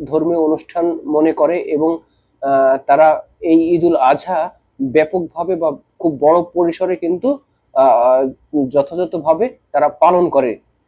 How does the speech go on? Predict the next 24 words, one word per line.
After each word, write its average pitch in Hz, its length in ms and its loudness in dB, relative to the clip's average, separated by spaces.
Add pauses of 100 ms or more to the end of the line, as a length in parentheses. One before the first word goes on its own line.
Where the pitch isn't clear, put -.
(240)
বিশেষ 170 300 0
করে 196 200 0
সৌদি 170 300 -2
আরবের 175 340 0 (140)
আমি 156 460 -2
যে 151 120 -2
শহরে 156 360 -4
থাকি, 160 240 -10
এই 147 220 -4
শহরে 143 440 -6
ইতিমধ্যে, 156 520 -8
আহ, - 540 -8
বেশ 135 520 -2
কিছু, 185 460 0 (420)
ও, 147 160 4
রাস্তাঘাট 156 680 2
সহ 165 300 -6
বেশ 147 400 -4
কিছু 165 260 -2
মার্কেট 135 540 0
সহ - 520 -6
তাদের 147 340 0
মধ্যে 139 320 -4
যে 147 180 0